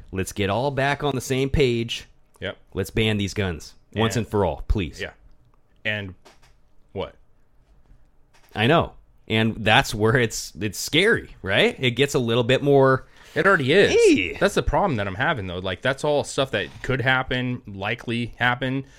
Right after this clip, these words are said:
Speaker 2: But at the same time, like, we're already at that point, man.
Speaker 1: Yeah.
Speaker 2: We're already at that point.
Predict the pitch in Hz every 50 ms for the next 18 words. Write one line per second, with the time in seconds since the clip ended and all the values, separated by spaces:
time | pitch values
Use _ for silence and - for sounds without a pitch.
0 | - - _ _ _ _ 131 131 123 - - - 131 135 - 123 - - 190 175
1 | 117 - - 170 185 185 127 104 104 104 98 90 90 - - _ _ - - -
2 | _ - _ - 160 208 226 196 143 120 117 110 - 95 82 - - 98 90 85
3 | 69 85 85 92 87 - - - 90 92 87 78 - - 196 214 190 127 107 90
4 | 90 80 - - 76 71 -